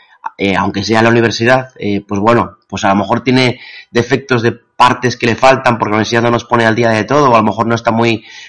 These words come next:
muy en el mundo real, por así decirlo, pero bueno, en cualquier caso,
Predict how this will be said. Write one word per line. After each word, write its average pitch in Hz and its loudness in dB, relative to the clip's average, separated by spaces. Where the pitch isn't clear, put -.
muy 120 4
en 117 2
el 113 4
mundo 127 4
real, 123 4
por 113 0
así 117 0
decirlo, 131 0
pero 104 0
bueno, 127 6
en 113 2
cualquier 107 -2
caso, 127 -2